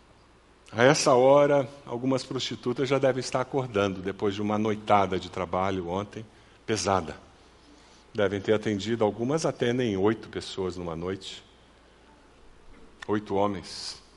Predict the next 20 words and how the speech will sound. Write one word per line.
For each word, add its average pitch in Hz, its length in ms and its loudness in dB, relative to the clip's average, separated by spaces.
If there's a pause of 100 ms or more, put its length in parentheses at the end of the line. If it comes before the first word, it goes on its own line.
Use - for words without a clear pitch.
(4000)
Quem 220 180 -4
vai 139 120 -6
falar 104 280 -4
de 87 120 -10
Jesus 87 640 -8
para 90 100 -4
elas? 73 480 -8 (720)
Tem 233 100 2
que - 80 -4
ser - 140 0
alguém 214 300 2
que 214 140 -4
consiga 202 460 0
enxergar 151 580 0
a 160 60 2
imagem 160 560 0
e 160 40 -4
semelhança 147 680 -2
de 120 140 -8
Deus 135 680 0